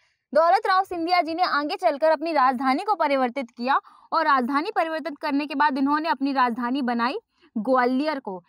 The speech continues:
इसके पहले इनकी राजधानी थी उज्जैन। जीवाजी राव सिंधिया, जीवाजी राव सिंधिया मध्य प्रदेश में पार्ट बी के प्रमुख भी थे। इसके साथ ही साथ में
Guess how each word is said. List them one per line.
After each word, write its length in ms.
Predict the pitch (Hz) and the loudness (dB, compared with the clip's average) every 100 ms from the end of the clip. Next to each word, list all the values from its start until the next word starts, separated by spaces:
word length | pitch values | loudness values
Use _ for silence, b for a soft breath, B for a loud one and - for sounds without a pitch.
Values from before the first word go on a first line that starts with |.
| _ | _
इसके 220 | 262 - | -10 -10
पहले 340 | 302 294 285 339 | -6 -4 0 -2
इनकी 180 | 320 311 | -2 -2
राजधानी 540 | 262 247 247 247 277 | -2 -2 -4 -6 -6
थी 120 | 339 | -4
उज्जैन। 580 | 370 269 214 240 208 180 _ _ _ _ _ _ _ _ _ _ _ _ _ _ _ _ _ - | -4 -6 -4 -2 -2 -6 _ _ _ _ _ _ _ _ _ _ _ _ _ _ _ _ _ -10
जीवाजी 540 | 247 330 403 403 403 440 | -2 2 2 0 0 0
राव 220 | 349 339 | 2 2
सिंधिया, 480 | - 294 247 233 180 _ _ _ _ _ 254 | 0 -4 -2 -4 -6 _ _ _ _ _ -8
जीवाजी 580 | 285 359 370 403 453 | -4 0 2 2 2
राव 220 | 523 381 359 | 2 4 2
सिंधिया 640 | - 330 320 285 247 220 320 - b b | 0 -2 -2 -2 0 0 -2 -10 b b
मध्य 340 | 262 381 370 | 0 0 -2
प्रदेश 560 | 427 381 302 294 285 - _ | -4 -4 -4 -4 -8 -12 _
में 160 | 240 277 | -10 -8
पार्ट 400 | - 269 320 311 | 0 0 0 -2
बी 280 | 220 240 392 | -6 0 0
के 200 | 427 403 | 0 -2
प्रमुख 500 | 302 277 277 311 - | -2 0 -2 -2 -4
भी 200 | 294 339 | -4 -6
थे। 380 | - 339 359 _ _ _ _ | -2 -4 -4 _ _ _ _
इसके 320 | - 302 - 381 | -12 -12 -8 -6
साथ 260 | 359 339 | -2 -2
ही 160 | 415 427 | -2 -4
साथ 240 | 359 262 - | 0 0 -2
में 180 | 262 | -8